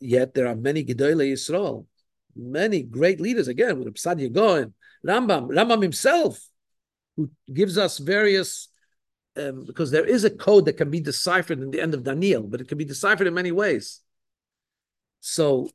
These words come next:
um, says the Rebbe here, an interesting thing, that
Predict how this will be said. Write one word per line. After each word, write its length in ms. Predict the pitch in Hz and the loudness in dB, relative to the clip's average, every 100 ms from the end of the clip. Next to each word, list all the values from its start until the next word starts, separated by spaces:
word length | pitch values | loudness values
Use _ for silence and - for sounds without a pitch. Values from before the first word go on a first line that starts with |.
| _ _ - | _ _ -6
um, 540 | 127 120 117 107 110 _ _ _ _ _ _ _ _ _ _ _ _ _ _ _ _ _ - - _ _ _ _ _ _ _ _ _ _ - | -4 -6 -10 -12 -12 _ _ _ _ _ _ _ _ _ _ _ _ _ _ _ _ _ -20 -20 _ _ _ _ _ _ _ _ _ _ -14
says 240 | - 156 | -4 -4
the 120 | 131 139 | 0 2
Rebbe 300 | 180 143 117 | 4 2 0
here, 300 | 113 113 - | -2 -4 -6
an 140 | 123 | -8
interesting 380 | 135 - 131 117 | -8 -8 -8 -6
thing, 480 | - 208 127 127 - _ _ _ _ - | 0 0 -2 -8 -14 _ _ _ _ -6
that 380 | 131 127 - | -2 -2 -4